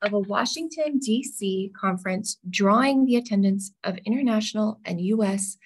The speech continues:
scholars, human rights advocates, and students. The heart of all this for me, though, lay beyond words or pictures or proposals or writings.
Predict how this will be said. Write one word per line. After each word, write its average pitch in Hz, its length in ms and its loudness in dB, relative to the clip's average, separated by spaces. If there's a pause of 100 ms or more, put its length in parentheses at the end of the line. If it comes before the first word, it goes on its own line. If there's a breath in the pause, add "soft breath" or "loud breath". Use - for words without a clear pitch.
(240 soft breath)
scholars, 262 720 -2 (140)
human 190 260 0
rights 208 300 2
advocates, 233 600 -6
and 196 160 -2
students. - 760 -2 (1300 soft breath)
The 247 80 2
heart 277 340 4
of 269 140 -6 (100)
all 233 200 2
this 240 200 -2
for 226 140 -4
me, 220 240 8
though, 208 320 2 (420)
lay 196 200 2
beyond 180 320 -2
words 208 800 -2 (180)
or 180 80 -10
pictures 196 960 -4 (260)
or 175 120 -6
proposals 190 1040 -2 (120)
or 180 120 -2
writings. - 800 -4